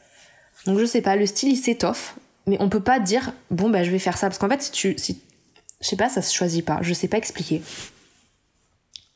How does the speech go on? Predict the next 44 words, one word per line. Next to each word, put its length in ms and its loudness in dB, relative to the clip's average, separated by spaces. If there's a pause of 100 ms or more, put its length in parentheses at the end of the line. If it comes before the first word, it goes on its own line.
Tu 160 0
l'as. 260 2
Et 120 4
à 60 4
force 180 2
de 40 4
travailler, 460 2
tu 160 0
verras 240 2
que, 300 0 (1000)
exactement. 680 2
Et, 160 4
euh, 300 4
on 80 4
s'en 220 4
rend, 160 2
souvent, 260 4
on 40 4
s'en 160 4
rend 140 4
pas 140 2
compte. 440 -2 (840)
Et 120 4
en 80 4
fait, 320 0 (800)
ça 160 0
commence 320 2
à 60 4
être 240 -4
plus 500 0
évident 500 4
quand 200 0
c'est 140 0
les 160 4
autres 140 0
personnes 400 2
qui 120 0
arrivent 200 2
à 80 4
reconnaître 580 0
tout 100 -2
de 40 -2
suite 200 -2
notre, 280 0